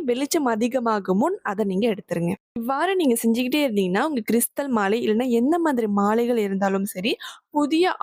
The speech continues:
ஆற்றலுடன் ஓடிரும், மன அமைதி மற்றும் நல்ல எதிர்வுகளை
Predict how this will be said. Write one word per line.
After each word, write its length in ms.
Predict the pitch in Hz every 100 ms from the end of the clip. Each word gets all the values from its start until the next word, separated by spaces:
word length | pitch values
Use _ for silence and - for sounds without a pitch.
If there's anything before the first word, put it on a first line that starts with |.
| 214
ஆற்றலுடன் 540 | 226 254 254 240 247 202
ஓடிரும், 420 | 190 196 208 370 - - - 226
மன 240 | 370 320 277
அமைதி 360 | 233 240 247 370 285
மற்றும் 300 | 220 269 302 254
நல்ல 240 | 214 254 302 240
எதிர்வுகளை 500 | 220 233 214 202